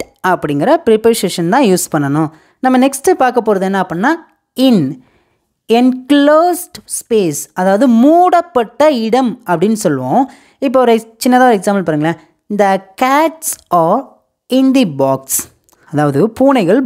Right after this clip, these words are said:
பாக்ஸுக்குள்ள இருக்கு அப்படின்னு அர்த்தம். பாக்ஸுக்கு உள்ளே பூனைகள் இருக்குன்னு சொல்றோம் பாத்தீங்களா? அந்த பாக்ஸ் பாத்தீங்கன்னா ஒரு என்க்ளோஸ்ட் ஸ்பேஸ், மூடப்பட்ட இடமா இருக்கு பாத்தீங்களா? அதுக்கு உள்ள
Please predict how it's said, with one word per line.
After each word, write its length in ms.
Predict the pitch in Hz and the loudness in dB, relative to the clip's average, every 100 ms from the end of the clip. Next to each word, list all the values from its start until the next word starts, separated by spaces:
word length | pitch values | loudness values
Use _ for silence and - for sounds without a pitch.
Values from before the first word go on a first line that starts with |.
| 160 | 0
பாக்ஸுக்குள்ள 720 | 165 208 - - 208 175 160 165 294 - _ _ 196 | 0 0 -4 -10 -8 -2 0 0 -2 -6 _ _ -2
இருக்கு 320 | 214 196 - 233 | 0 0 0 0
அப்படின்னு 260 | 165 180 156 | 2 0 -2
அர்த்தம். 260 | - 143 - _ _ 156 | -4 -12 -14 _ _ -2
பாக்ஸுக்கு 720 | 185 247 285 - - 254 - 180 302 - - 196 | 0 0 -2 -10 -8 -8 -4 -2 -2 -4 -2 0
உள்ளே 400 | 240 277 277 311 349 - | 2 4 2 2 -2 -2
பூனைகள் 440 | 254 262 262 277 233 | -2 0 0 0 0
இருக்குன்னு 320 | 226 240 226 | -2 -4 -2
சொல்றோம் 240 | 220 214 | -2 0
பாத்தீங்களா? 360 | 196 190 190 226 - - _ _ _ _ 196 | -2 -2 -2 -2 -2 -16 _ _ _ _ -4
அந்த 200 | 208 196 185 254 269 147 165 | -2 2 2 2 0 -4 0
பாக்ஸ் 340 | 240 311 - - | 0 -2 -8 -4
பாத்தீங்கன்னா 360 | 196 175 202 240 | -4 -2 -2 -2
ஒரு 80 | 175 208 | -2 -2
என்க்ளோஸ்ட் 1000 | 220 214 - 277 277 294 320 320 - - _ _ - | -2 -4 -4 0 2 2 0 -4 -8 -20 _ _ -16
ஸ்பேஸ், 480 | - - 220 170 135 - _ _ 196 | -6 2 2 2 -4 -16 _ _ 0
மூடப்பட்ட 880 | 233 302 339 311 - - 214 - _ 311 330 330 202 | 4 4 4 0 0 -4 -4 -8 _ 2 2 -4 -4
இடமா 280 | 220 233 240 | -2 0 -2
இருக்கு 180 | 202 180 | -4 -6
பாத்தீங்களா? 360 | 175 175 180 214 - _ _ _ 180 | -6 -4 -2 -4 -6 _ _ _ -2
அதுக்கு 380 | 214 208 247 - 185 175 226 | 0 0 -2 -2 -2 2 2
உள்ள 320 | 277 302 | 4 4